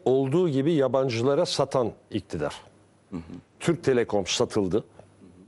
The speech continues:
Speaker 1: Sonunda neler olduğunu görüyorsun. Hariri'ye satıldı. Büyük bir skandal, büyük bir para transferinden, para hırsızlığından, Hariri'nin yaptığı hırsızlıkla sonunda zararından beraber Türklerin üstüne tekrar Türk Telekom kaldı.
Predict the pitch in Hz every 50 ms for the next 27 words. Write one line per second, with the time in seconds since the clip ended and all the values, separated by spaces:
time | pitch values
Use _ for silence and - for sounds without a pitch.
0 | _ _ - - - - 113 113 110 113 107 113 120 117 113 117 110 110 104 95
1 | 98 101 98 98 85 104 104 101 104 95 85 - - 113 117 - - - - 110
2 | 107 110 101 98 98 87 82 - - 85 - - 82 76 69 80 120 151 - -
3 | - - - - - - - - - - _ - 92 110 131 131 - - 113 113
4 | - - - - - 117 113 117 113 104 101 110 123 110 101 92 113 131 139 131
5 | - 98 117 107 90 - - - - - - - 117 123 135 131 - - 120 110
6 | 107 - - - - 107 98 101 92 90 87 90 101 101 - - - - - -
7 | 113 123 127 113 110 113 104 - - 104 98 92 90 113 120 113 98 92 87 80
8 | 76 92 104 107 107 107 101 98 92 92 90 87 85 80 - - - 92 92 85
9 | - - 85 76 69 - - - 113 147 - - - - - - - - - -
10 | - - - - - 139 139 135 131 120 127 123 101 131 131 131 135 131 131 135
11 | 127 120 113 107 104 90 101 104 104 104 110 104 147 139 - - - 120 - -
12 | 127 135 139 131 110 - - - 120 120 113 - 107 95 - - 113 - - -
13 | 104 - - 98 85 87 82 - 120 127 - - 92 76 71 69